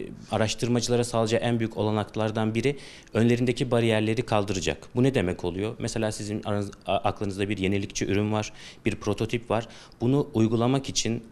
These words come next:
ilk önce bir merkez bulmanız lazım. Cihazları, uygun sarf malzemelerini ve personeli bulmanız lazım. Bu işi destekleyecek teknik personeli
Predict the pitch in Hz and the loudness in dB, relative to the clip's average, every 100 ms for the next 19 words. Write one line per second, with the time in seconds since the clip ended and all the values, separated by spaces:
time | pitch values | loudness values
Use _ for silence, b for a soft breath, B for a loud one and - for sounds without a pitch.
0 | - 123 110 107 107 107 107 - 90 87 | -6 -2 0 2 2 2 0 0 0 0
1 | 113 110 113 113 110 113 110 113 - 104 | 0 0 0 2 2 0 0 -2 -4 -2
2 | 90 101 101 110 117 117 B B 92 95 | 0 0 2 0 0 -4 B B 0 2
3 | 110 - 110 110 120 117 113 110 110 113 | 2 2 0 0 0 2 4 4 4 4
4 | 120 120 - - - - - - - 120 | 4 0 -10 -20 -20 -20 -20 -20 -6 -2
5 | 117 113 104 113 113 92 80 82 80 85 | 2 2 2 0 2 2 0 0 0 2
6 | 85 101 90 110 - - 113 - B - | 2 2 2 0 0 0 0 0 B -4
7 | - 95 - 98 95 113 - 101 107 - | 2 2 0 -2 0 0 0 -4 -4 -4
8 | 82 76 - 85 78 | -2 -2 -2 0 -2